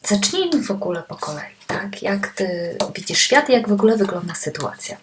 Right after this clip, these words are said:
Sytuacja, mamy trójkę pucharów i to jest fajna karta, która mówi, że jest świętowanie, że, prawda, tu się spotkały psiapsiółki i sobie plotkują.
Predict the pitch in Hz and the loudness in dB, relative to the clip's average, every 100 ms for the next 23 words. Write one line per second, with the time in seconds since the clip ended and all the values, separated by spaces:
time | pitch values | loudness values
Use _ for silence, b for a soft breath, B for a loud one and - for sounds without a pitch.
0 | _ - B B B B B B - 202 | _ -6 B B B B B B 2 2
1 | 196 247 311 - 262 240 240 170 170 151 | 6 6 6 4 6 8 6 4 -2 -2
2 | 160 165 - - - - - - - - | -2 -4 -6 -8 -8 -8 -6 -6 -6 -4
3 | 294 320 - 247 240 220 196 170 160 - | 2 4 4 4 4 4 4 0 -2 -4
4 | 147 - 165 185 190 196 202 233 - - | -6 -4 -6 -2 2 4 4 2 2 2
5 | - 220 202 170 156 147 151 147 143 147 | 2 4 4 2 -2 -2 -2 -2 -4 -6
6 | - - - 180 - 202 202 196 196 196 | -12 -12 -4 0 4 6 8 8 6 2
7 | - - - 170 - 202 202 - 180 - | -2 -4 -6 -2 0 0 0 -4 -8 -4
8 | 156 160 165 - 196 - 127 123 - 143 | -4 -4 -4 -6 -2 -2 -2 -4 -6 -6
9 | 156 175 - - 190 - 208 196 - 131 | -6 -2 0 -2 -4 -2 -2 -2 -6 -8
10 | - | -8